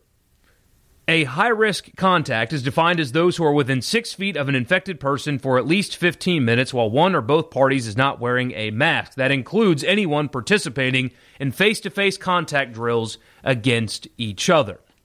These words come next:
So they're gonna work around that because there's no possible way that Alabama football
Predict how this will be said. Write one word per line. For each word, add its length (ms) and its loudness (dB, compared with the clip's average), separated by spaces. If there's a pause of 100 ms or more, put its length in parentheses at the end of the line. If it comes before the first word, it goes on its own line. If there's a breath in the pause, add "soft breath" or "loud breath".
(640 soft breath)
So 120 -2
they're 140 4
gonna 180 2
work 240 4
around 340 -2
that 240 -12
because 340 -2
there's 220 -2
no 260 2
possible 720 -4
way 500 0 (240 soft breath)
that 200 2
Alabama 600 0
football 760 -4